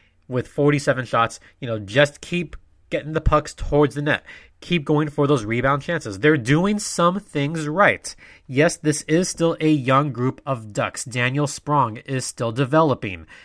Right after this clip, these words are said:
Sam Steele is still developing. Isaac Lundestrom, he's developing. So is Max Jones. So is Max Comtois. A lot of young guys here.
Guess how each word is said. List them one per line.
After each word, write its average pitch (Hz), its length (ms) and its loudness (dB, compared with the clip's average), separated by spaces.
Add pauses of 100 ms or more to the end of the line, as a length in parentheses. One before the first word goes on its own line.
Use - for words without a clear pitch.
(580)
Sam 151 400 2
Steele 151 440 0
is 175 140 -2
still 220 200 6
developing. 202 600 4
Isaac 185 300 6
Lundestrom, 190 680 2 (180)
he's 247 260 6
developing. 113 500 0
So 208 280 6
is 190 120 4
Max 185 300 2
Jones. 139 480 0
So 170 300 2
is 165 100 2
Max 110 280 0
Comtois. 131 560 -2 (1000)
A 190 40 -12
lot 277 160 4
of 202 40 4
young 147 360 2
guys 107 320 0
here. 85 300 -10